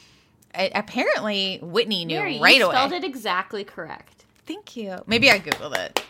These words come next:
Speaker 1: I, I might have had to Google it or
Speaker 2: <laughs> Oh, I
Speaker 1: something.
Speaker 2: was like, "Way to go." I don't know how I would have spelled it. Great job. Okay,
Speaker 1: Uh,
Speaker 2: continue.
Speaker 1: so Whitney knew exactly what that was. And, and Whitney's like, "Are, like, is Jen gonna come to the event?" And Heather's like, "Well, she's a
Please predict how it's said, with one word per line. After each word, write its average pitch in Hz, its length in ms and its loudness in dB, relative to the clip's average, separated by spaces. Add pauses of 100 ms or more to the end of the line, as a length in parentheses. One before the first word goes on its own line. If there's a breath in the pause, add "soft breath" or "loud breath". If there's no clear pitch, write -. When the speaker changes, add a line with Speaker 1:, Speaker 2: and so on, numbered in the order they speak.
(100)
Speaker 1:
I, 202 140 0
I 214 120 2
might 214 160 8
have 180 140 4
had - 100 -2
to 151 60 -6
Google 147 200 -4
it - 80 -6
or - 40 -6
Speaker 2:
<laughs> - 120 -6
Oh, 320 180 4
I 262 140 10
Speaker 1:
something. 277 60 4
Speaker 2:
was 285 100 -2
like, 294 200 -2
"Way 277 240 2 (100)
to 330 40 -2
go." 285 140 0
I 240 180 6
don't 294 140 -4
know 330 120 -2
how 311 120 2
I 262 80 0
would 262 160 -2
have 277 80 -10
spelled - 300 -8
it. 190 120 -6
Great 277 300 -8
job. 294 440 0 (460 soft breath)
Okay, 175 180 -4
Speaker 1:
Uh, - 40 -14
Speaker 2:
continue. 180 480 -4 (500 soft breath)
Speaker 1:
so 202 520 6 (460 loud breath)
Whitney 269 640 6
knew 190 140 2
exactly 175 480 2
what 320 140 -4
that - 180 -2
was. 240 680 2
And, 175 420 6
and 185 220 4
Whitney's 214 320 0
like, 202 240 2
"Are, 175 200 -2
like, 165 260 -4 (260)
is - 160 -2
Jen 170 300 -2
gonna 311 180 0
come 339 300 -4
to 339 160 0
the 339 160 4
event?" 330 480 6
And 196 100 2
Heather's 214 380 2
like, 190 100 -2
"Well, 170 100 0
she's 226 240 4
a - 40 4